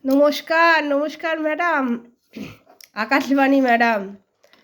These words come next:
হ্যাঁ, কালকে ভিডিও করতে আসতে পারিনি, কালকে বাড়িতে গেস্ট ছিল। আর ঝড় বৃষ্টির দিনে একটু ঝড় বৃষ্টিটাকে উপভোগ করছিলাম। হ্যাঁ, আপনার লাইভটা দেখলাম,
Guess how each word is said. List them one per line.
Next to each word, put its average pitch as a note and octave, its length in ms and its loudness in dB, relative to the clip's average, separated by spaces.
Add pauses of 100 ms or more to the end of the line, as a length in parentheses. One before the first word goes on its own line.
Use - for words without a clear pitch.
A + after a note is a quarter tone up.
(300)
হ্যাঁ, G#3 340 0
কালকে A3 340 -2
ভিডিও A3+ 280 -2
করতে A3 240 -6
আসতে F#3+ 300 -4
পারিনি, G#3+ 500 -4
কালকে F3 280 -10
বাড়িতে E3+ 280 -6
গেস্ট D4 300 -2
ছিল। C#4 300 2 (500)
আর - 160 -16
ঝড় C4+ 320 -6
বৃষ্টির E4 460 -4
দিনে D4+ 480 2 (260)
একটু C#4 540 -8 (160)
ঝড় A3+ 160 -2
বৃষ্টিটাকে C4 520 -2 (320)
উপভোগ C4 420 0
করছিলাম। - 520 -10 (800)
হ্যাঁ, F#4+ 220 4
আপনার F#4 240 0
লাইভটা C#4+ 380 -2
দেখলাম, G3 460 -8